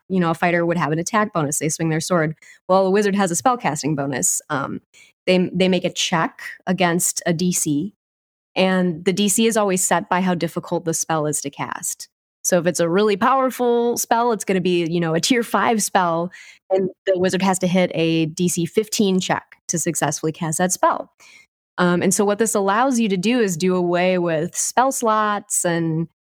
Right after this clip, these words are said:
um, spells per day, things like that, because you can continue to cast a spell until you fail a check to cast that spell,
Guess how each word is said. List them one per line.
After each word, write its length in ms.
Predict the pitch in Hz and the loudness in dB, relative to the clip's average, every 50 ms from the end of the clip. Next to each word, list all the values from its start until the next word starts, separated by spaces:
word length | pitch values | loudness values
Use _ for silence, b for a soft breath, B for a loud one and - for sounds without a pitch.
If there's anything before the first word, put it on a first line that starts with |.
| _ _ _ _ _ _ - | _ _ _ _ _ _ -2
um, 180 | - 180 185 185 | 0 2 2 0
spells 300 | 185 - - 277 262 226 | 0 0 0 0 0 0
per 160 | - - 220 | -2 0 0
day, 640 | 202 226 247 254 254 247 240 233 220 220 220 226 233 | 2 2 2 2 2 2 2 0 0 0 0 0 -2
things 260 | 233 220 208 208 - | 0 0 0 0 0
like 180 | 202 185 185 - | -2 -2 -2 -2
that, 280 | 190 190 190 180 151 - _ _ | 0 0 0 0 -4 -8 _ _
because 680 | - 185 185 196 233 247 226 190 180 175 185 180 - - _ _ _ _ _ _ | -6 -4 0 2 2 2 2 2 0 0 -2 -2 -4 -6 _ _ _ _ _ _
you 160 | - 202 208 | -2 0 0
can 200 | 208 - 226 214 | 2 0 0 0
continue 400 | 214 220 214 202 - 226 220 220 | 0 0 0 0 0 0 0 0
to 80 | 196 196 | 0 -2
cast 380 | - - 202 196 208 190 - | -2 -2 -2 0 0 -2 -4
a 40 | - | -4
spell 460 | 185 - - - 196 196 196 190 180 | -4 -2 0 2 2 2 2 2 2
until 320 | - 175 185 - - 214 196 | 0 0 0 0 0 0 0
you 140 | 190 180 185 | 0 0 -2
fail 500 | - - 180 160 151 143 113 180 - _ _ - | -2 -2 -2 -2 -2 -2 -4 -6 -10 _ _ -8
a 60 | 165 | -6
check 280 | 151 - 165 113 - | -4 -2 -4 -4 -4
to 80 | - 160 | -6 -8
cast 300 | - - - - 143 - | -4 -4 -4 -4 -4 -4
that 160 | - - - | -6 -6 -6
spell, 400 | - - - - - - 196 - | -6 -4 -4 -4 -4 -6 -10 -12